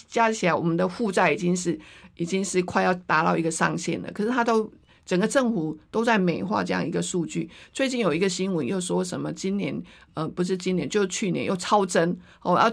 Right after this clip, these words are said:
要，要，又要超增。我觉得这是我们的财政部跟主计处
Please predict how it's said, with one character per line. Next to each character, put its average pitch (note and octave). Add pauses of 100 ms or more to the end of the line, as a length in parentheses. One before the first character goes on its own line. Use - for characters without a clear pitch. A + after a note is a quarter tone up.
(120)
要， A3+
要， F#3+
又 A3
要 G#3+
超 G3+
增。 - (160)
我 -
觉 A3+
得 D#4+
这 D#4+
是 D4
我 E3+
们 F3+
的 G3+
财 A3+
政 B3+
部 B3
跟 A#3+
主 F#3
计 G#3+
处 G#3